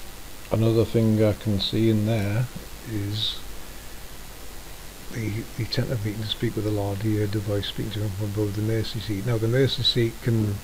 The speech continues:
now relate to the, the Ark of the Covenant,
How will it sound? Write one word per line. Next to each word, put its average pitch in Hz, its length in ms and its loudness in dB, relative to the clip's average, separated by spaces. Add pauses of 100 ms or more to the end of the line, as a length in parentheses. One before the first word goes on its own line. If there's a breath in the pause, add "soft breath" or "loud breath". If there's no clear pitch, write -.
(120)
now 113 240 4
relate 113 360 4
to 110 260 4
the, 107 220 -2 (160)
the 120 100 2
Ark 107 220 0
of 110 100 0
the 101 60 0
Covenant, 110 460 0